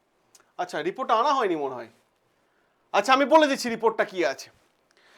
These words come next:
রিপোর্ট, একটা রিপোর্ট আছে, রিপোর্টে বলা হয়েছে যে ডোনাল্ড ট্রাম্পের ইগোর জন্য আমেরিকাবাসী হাই প্রাইসে প্রত্যেকটা জিনিস কিনছে, যার ফলে ওদের জিডিপিতেও ইফেক্ট পড়ে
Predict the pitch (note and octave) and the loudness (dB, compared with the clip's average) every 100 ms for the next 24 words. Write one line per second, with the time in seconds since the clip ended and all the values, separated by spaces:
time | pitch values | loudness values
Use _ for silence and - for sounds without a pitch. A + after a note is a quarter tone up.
0 | _ A#3+ C#4+ F4+ E4 C4+ E4+ C#4+ C4+ F4 | _ -2 4 6 6 4 0 -2 0 4
1 | E4 C4 - C#4 A#3+ - D4+ D4+ A#3 A#3+ | 6 4 4 0 0 0 4 6 6 4
2 | B3+ C#4+ C#4 - A3+ D4 - - D#3+ B3 | 2 2 0 0 0 0 -4 -20 0 6
3 | D4 E4 - D#3+ B3 C4 D#4+ F4 E4 E4 | 8 6 -2 2 4 6 6 4 4 4
4 | E4 E4+ B3+ A#3+ A3+ D4 E4+ C4+ C#4+ B3+ | 6 4 4 -2 0 4 4 2 0 0
5 | B3 F3 G#3+ C#4 D4+ D#4 D4+ D4+ B3+ A3+ | -2 0 0 0 4 6 8 6 4 -2
6 | C4+ - - G3+ A3+ D4+ D#4 - C4+ F3+ | -6 -10 -10 2 4 4 2 0 2 4
7 | D4+ D#4+ D#4 C#4+ C#4 - D4 G#3 G3 C4+ | 0 -4 -6 -8 -8 0 2 2 -2 -4
8 | D4+ - D4 C#4 C#4+ D#4+ - _ _ _ | -6 -6 -6 -6 -8 -12 -14 _ _ _
9 | _ E3 C4 D4 E4+ F4+ F#4 - C4+ C#4 | _ 2 10 10 10 8 2 0 4 6
10 | B3 A3+ C4 C4 E4 C4 D3+ G#3+ D4 E4+ | 4 6 4 4 0 0 -4 2 4 6
11 | F4+ F4+ D#4+ F4 E4 D4 D4+ D4+ - C4+ | 4 2 4 4 4 -2 -4 -6 -6 -2
12 | C4+ | 2